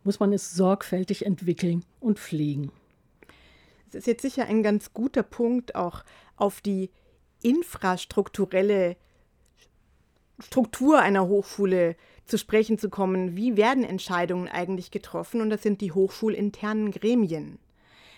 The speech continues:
Speaker 2: Wir unterscheiden Selbstverwaltungsprozesse, zum Beispiel nach Fakultäts- und Hochschulleitungsebene.
Speaker 1: Ich schlag vor, dass wir die Fakultätsebene hier nicht detailliert diskutieren, sondern nur kurz beschreiben.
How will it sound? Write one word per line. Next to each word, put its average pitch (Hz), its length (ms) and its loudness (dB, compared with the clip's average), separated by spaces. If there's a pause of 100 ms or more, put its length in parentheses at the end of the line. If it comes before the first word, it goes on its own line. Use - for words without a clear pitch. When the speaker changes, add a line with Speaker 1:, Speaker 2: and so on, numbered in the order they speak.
Speaker 2:
Wir 214 160 6
unterscheiden 175 640 0 (300)
Selbstverwaltungsprozesse, 226 1800 0
zum 190 220 0
Beispiel 240 760 -6
nach 180 140 -8
Fakultäts- 185 800 -6 (220)
und 214 200 -6
Hochschulleitungsebene. 233 1000 -4 (1300)
Speaker 1:
Ich - 340 -14
schlag 180 300 -6
vor, 196 240 2
dass 180 240 0
wir 196 80 4
die 175 280 -2 (120)
Fakultätsebene 190 1400 2 (300)
hier 220 480 6 (240)
nicht 208 360 4
detailliert 196 540 6
diskutieren, 208 560 4
sondern 196 300 6
nur 214 120 8
kurz - 280 2
beschreiben. 202 800 4